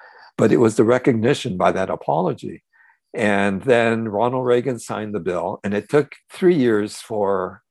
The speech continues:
this to be implemented, where the first checks started going out. By then, George Bush Senior was the president. And so the, the letter went out with his signature. As I had said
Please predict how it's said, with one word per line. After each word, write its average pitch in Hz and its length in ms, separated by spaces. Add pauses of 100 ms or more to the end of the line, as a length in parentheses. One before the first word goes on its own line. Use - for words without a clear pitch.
(220)
this 120 220
to - 80
be 110 180
implemented, 113 600
where 107 240
the 104 120
first - 360
checks 143 260
started 101 320
going 92 300
out. 85 280 (260)
By 113 160
then, 135 340
George 120 420
Bush 107 420 (200)
Senior 85 580 (460)
was 101 340
the 131 100
president. 135 600 (300)
And 110 240
so 160 140
the, 110 320
the 127 160
letter 135 320
went 156 240
out 110 280 (120)
with 104 220
his 131 200
signature. 180 640 (280)
As 110 840 (560)
I 92 220
had 127 480
said 90 540